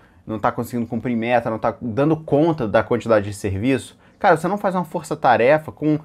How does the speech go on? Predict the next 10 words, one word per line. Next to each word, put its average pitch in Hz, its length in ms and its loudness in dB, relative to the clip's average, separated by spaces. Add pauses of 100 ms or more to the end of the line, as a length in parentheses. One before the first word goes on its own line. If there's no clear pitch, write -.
(240)
funcionário 151 500 0
temporário. 139 800 2 (340)
A 120 120 2
Google 151 480 4
não 139 120 2
pega 139 300 4
um - 20 2
monte 160 400 0
de 143 260 0
cem, 175 600 0